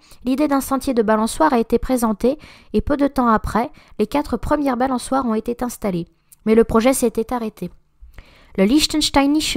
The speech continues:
Gesellschaft für Umweltschutz, L G U, avait introduit un recours contre le projet et obtenu le droit du Verwaltungsgerichtshof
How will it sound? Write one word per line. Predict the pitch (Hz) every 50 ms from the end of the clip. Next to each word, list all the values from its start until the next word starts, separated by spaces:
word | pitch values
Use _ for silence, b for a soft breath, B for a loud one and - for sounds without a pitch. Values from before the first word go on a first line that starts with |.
| 240 208
Gesellschaft | 214 226 202 254 285 277 - - - 220 220 - - - - - 196
für | - - - 233 226 208 - - -
Umweltschutz, | 262 285 302 269 269 254 240 208 - - - 277 311 302 - - - - - b b b b b b b b b b b
L | - 247 240
G | 214 202 196 202 - -
U, | 233 285 320 - - b b b b b b b b b b
avait | 226 240 226 262 277
introduit | 285 294 285 - 311 294 247 - 294 285 285 - _ -
un | 214 202
recours | 202 - 277 277 - - 294 320 302 - -
contre | - 240 226 - 240
le | 226 220
projet | - - 220 196 175 185 220 247 - -
et | 220 220
obtenu | 240 233 - - 269 277 277
le | 247 247 220
droit | 220 - 247 254 254
du | 247 - 202 196 190 - - - -
Verwaltungsgerichtshof | 294 294 269 254 214 208 247 262 254 247 233 - - 269 277 269 247 - - - - - 220 226 220 - 247 233 - - - - - - _ _ _ _ _ _ - 226 277 311 302 - - - - -